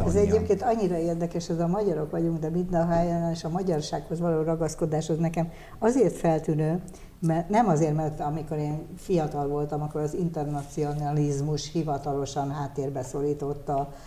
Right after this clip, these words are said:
Speaker 1: a, a magyarságot, és hogy magyarkodásnak számított a hét-, hétköznapi normális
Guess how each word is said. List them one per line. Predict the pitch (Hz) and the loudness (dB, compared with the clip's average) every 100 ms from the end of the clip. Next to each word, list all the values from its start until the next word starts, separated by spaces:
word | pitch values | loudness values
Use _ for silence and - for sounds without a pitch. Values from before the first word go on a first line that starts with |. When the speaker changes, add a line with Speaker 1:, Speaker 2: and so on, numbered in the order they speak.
| - - | -16 -6
Speaker 1:
a, | 139 135 139 - - - | 0 0 0 -6 -14 -6
a | 147 139 135 156 | -2 -2 -2 -2
magyarságot, | 151 143 135 131 - 143 135 139 139 | 0 2 0 -2 -2 -4 -2 -4 -4
és | 131 | -4
hogy | 147 143 | -2 0
magyarkodásnak | 156 175 156 139 - 156 147 135 - 143 | 2 2 2 0 -2 -2 0 -2 -2 -6
számított | - 147 147 135 139 127 - | -2 -2 -2 -4 -4 -6 -4
a | 143 143 - 165 | -6 -6 -12 -8
hét-, | 165 156 | -6 -2
hétköznapi | 156 151 143 143 131 151 | -2 -2 -2 -2 -2 -2
normális | 143 135 135 135 135 139 | -2 -4 -4 -2 -2 -4